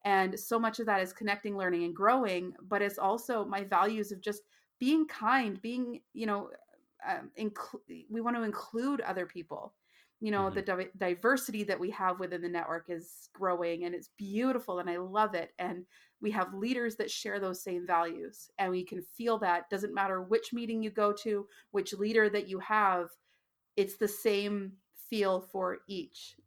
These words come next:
Speaker 1: And I am so proud of what we're creating.
Speaker 2: I'm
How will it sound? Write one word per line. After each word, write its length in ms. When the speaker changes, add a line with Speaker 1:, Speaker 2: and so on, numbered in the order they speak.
Speaker 1:
And 200
I 300
am 180
so 360
proud 320
of 140
what 100
we're 100
creating. 380
Speaker 2:
I'm 340